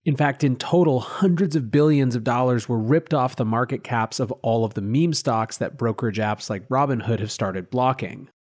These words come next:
However, as I mentioned the other day, still more than a third of those stocks are up by more than one hundred percent on the year. And what's more,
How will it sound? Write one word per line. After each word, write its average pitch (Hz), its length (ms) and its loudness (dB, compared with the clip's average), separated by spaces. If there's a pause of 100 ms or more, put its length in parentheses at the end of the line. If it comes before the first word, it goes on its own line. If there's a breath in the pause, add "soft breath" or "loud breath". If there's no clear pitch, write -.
(120)
However, 156 500 4
as 131 100 0
I 147 60 4
mentioned 233 320 2
the 160 80 2
other 147 100 2
day, 139 420 2
still 262 460 0
more 226 220 2
than 175 160 2
a 135 40 2
third 185 380 2
of 160 140 0
those 160 200 4
stocks 143 520 0
are 127 160 -2
up 147 220 -2
by 156 120 2
more 123 260 2
than 120 140 0
one 120 80 0
hundred 107 380 -4
percent 104 500 -4
on 98 220 -8
the 101 80 -8
year. 104 580 -2
And 117 220 -4
what's 127 260 -4
more, 139 500 2